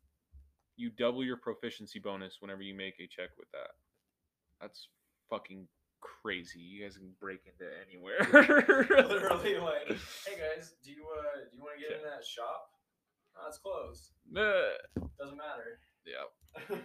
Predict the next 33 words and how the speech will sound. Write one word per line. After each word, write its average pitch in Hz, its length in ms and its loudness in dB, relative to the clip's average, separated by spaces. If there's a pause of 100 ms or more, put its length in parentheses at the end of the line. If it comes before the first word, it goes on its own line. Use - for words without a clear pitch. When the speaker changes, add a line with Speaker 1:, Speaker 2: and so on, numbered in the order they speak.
(180)
Speaker 2:
<laughs> - 60 -12
Speaker 1:
All 135 100 0
right, 110 340 0
so 131 560 2 (1600)
we 127 180 -8
got 117 300 0
that 139 220 0
all 139 140 2
done. 135 380 -2 (720)
We 120 800 -2 (340)
need 123 200 -12
to 117 60 -12
determine 120 600 -6
your 113 140 -6
ability 143 380 -2
scores. - 400 -10
So - 160 -10
let's 120 160 -6
go 120 160 0
ahead 123 180 -4
and 120 180 -8
roll 120 160 -2
for 117 160 -12
those 120 260 -4
real 127 140 -8
qu-, - 260 -4
actually, 120 300 -2
wait, 104 380 -4
psych. - 440 -6 (160)
We 117 80 -14
need 123 140 -8
to 113 100 -20
choose 117 280 -10